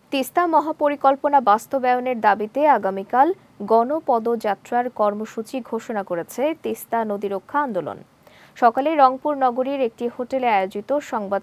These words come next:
সম্মেলনে এই কর্মসূচির ঘোষণা দেন তিস্তা নদী রক্ষা আন্দোলনের প্রধান সমন্বয়ক অধ্যক্ষ আসাদুল হাবিব দুলু। তিনি বলেন, রংপুরের সর্বস্তরের জনগণকে সঙ্গে নিয়ে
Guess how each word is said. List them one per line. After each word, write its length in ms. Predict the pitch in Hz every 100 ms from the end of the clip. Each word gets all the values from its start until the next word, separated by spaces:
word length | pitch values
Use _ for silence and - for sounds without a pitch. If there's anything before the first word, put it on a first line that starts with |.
| -
সম্মেলনে 520 | 220 214 220 214 254 359 - - -
এই 140 | - 226
কর্মসূচির 720 | 269 254 277 294 285 302 269
ঘোষণা 400 | - 233 - 202 185
দেন 180 | 240 453 - _ _
তিস্তা 320 | 269 262 - 294
নদী 220 | 247 226
রক্ষা 300 | 220 220 254
আন্দোলনের 480 | 226 220 214 220 294 359 _ -
প্রধান 300 | 247 269 269
সমন্বয়ক 640 | - 240 214 208 180 226 381 _ - -
অধ্যক্ষ 380 | 214 214 254 -
আসাদুল 680 | 294 202 214 262 254 254 262 -
হাবিব 280 | 196 262 233
দুলু। 220 | 190 147 110 _ _ - - -
তিনি 160 | 269 269
বলেন, 320 | 262 269 359 339
রংপুরের 520 | 247 247 - 302 320
সর্বস্তরের 800 | - 269 247 254 262 269 254 269
জনগণকে 600 | 226 220 220 226 247 -
সঙ্গে 380 | 214 247 240 262
নিয়ে 240 | 285 254